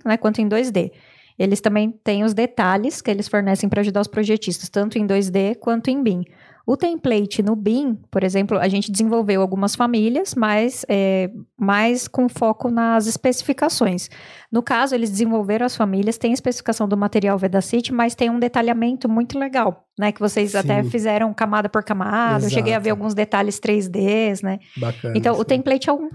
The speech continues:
Speaker 1: é um formato que vo-, que eu posso utilizar no meu projeto. Ah, fazer o download lá e utilizar tanto no, no Revit.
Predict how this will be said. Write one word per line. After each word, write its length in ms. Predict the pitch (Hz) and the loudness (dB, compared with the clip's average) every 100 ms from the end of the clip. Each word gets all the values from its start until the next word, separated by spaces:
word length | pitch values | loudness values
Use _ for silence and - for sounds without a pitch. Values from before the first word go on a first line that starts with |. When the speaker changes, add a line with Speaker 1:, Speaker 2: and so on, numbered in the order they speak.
| - | -2
Speaker 1:
é 80 | |
um 80 | 285 | -2
formato 600 | 339 427 466 381 220 - - | 0 0 2 2 0 -2 -8
que 80 | - | -2
vo-, 100 | 208 | -2
que 120 | - | 0
eu 40 | 226 | 0
posso 480 | 233 220 240 - 277 | 2 2 2 0 0
utilizar 500 | 233 - 247 226 226 233 | 0 0 0 2 2 2
no 80 | |
meu 100 | 247 | 0
projeto. 480 | 247 277 277 208 - - _ 233 | 0 0 2 0 -2 -18 _ -4
Ah, 260 | 190 - 180 | -4 -4 -4
fazer 180 | 208 | 0
o 80 | 202 | 0
download 420 | 196 196 190 180 220 | 0 0 0 0 0
lá 220 | 214 240 | 0 0
e 40 | |
utilizar 420 | 262 269 254 226 202 | 0 -2 0 0 0
tanto 280 | 220 214 233 | -2 0 0
no, 360 | 220 214 202 | 0 0 0
no 100 | 202 | -2
Revit. 520 | 202 208 247 330 - | 0 0 0 -4 -12